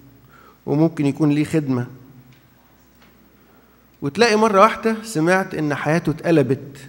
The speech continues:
وتسمع إن هو بيتطلق.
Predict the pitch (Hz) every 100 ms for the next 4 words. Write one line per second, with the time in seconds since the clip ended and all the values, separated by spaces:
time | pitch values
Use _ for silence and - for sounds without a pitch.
0 | - - _ _ _ _ _ _ _ _
1 | _ _ _ _ _ _ _ _ _ _
2 | _ _ _ _ _ _ _ - 143 208
3 | 226 185 160 - - - 151 180 147 -
4 | 165 143 127 131